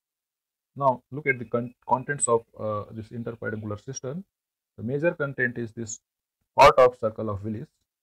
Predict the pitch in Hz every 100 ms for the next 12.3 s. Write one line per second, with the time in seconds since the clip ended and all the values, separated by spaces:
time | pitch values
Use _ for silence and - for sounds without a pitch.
0 | _ _ _ _ _ _ _ _ _ _
1 | _ _ _ _ _ _ _ _ 117 151
2 | 147 165 151 135 135 139 - - - -
3 | _ _ _ _ 110 113 113 107 _ _
4 | _ _ _ _ _ _ _ _ _ -
5 | 147 139 _ 110 110 123 117 123 113 -
6 | 120 131 - 113 113 110 107 107 110 107
7 | - 123 - - _ _ _ _ 120 120
8 | - 117 113 107 123 - 196 196 - 127
9 | 123 113 113 113 113 123 120 - _ _
10 | _ _ _ _ _ _ _ _ _ _
11 | _ _ _ _ _ _ _ - 117 139
12 | - -